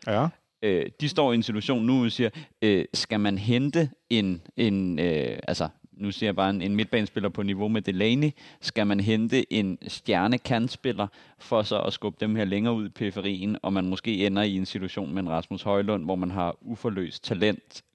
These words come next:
Speaker 2: gående, fordi at man ikke tør at satse på de unge.
Speaker 1: Men tror du ikke, Samuel, at det her, øhm, jeg vil ikke kalde det et mislykket transfervindue, men jeg vil kalde det et transfervindue under middel.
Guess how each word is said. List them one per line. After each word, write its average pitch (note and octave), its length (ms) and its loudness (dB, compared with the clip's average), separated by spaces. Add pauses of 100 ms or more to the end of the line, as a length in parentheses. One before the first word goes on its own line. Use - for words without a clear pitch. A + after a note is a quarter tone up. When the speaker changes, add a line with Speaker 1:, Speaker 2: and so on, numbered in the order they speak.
Speaker 2:
gående, A2 440 0 (420)
fordi A#2 680 -4
at G2+ 180 2
man F#2 220 0
ikke G#2 240 0
tør G2+ 640 -2
at G#2 80 -8
satse F#2 360 -4
på - 180 -10
de D#2+ 160 -8
unge. E2 280 -8 (440)
Speaker 1:
Men C#3 140 4
tror F#3+ 200 6
du F#3+ 100 8
ikke, F#3 120 6
Samuel, C#3 420 6
at A#2+ 180 6
det D#3+ 120 10
her, D3+ 380 8
øhm, G#2+ 460 4 (720)
jeg B2 80 2
vil D3+ 40 6
ikke F3+ 120 4
kalde G3 200 6
det D#3+ 140 6
et C#3 80 -6
mislykket C#3+ 540 6
transfervindue, G#2 680 0
men G#2+ 60 0
jeg A2 60 2
vil A2+ 80 0
kalde C3+ 220 2
det C#3 80 6
et B2 60 2
transfervindue D3 760 2 (440)
under D#3+ 220 6
middel. D3 300 8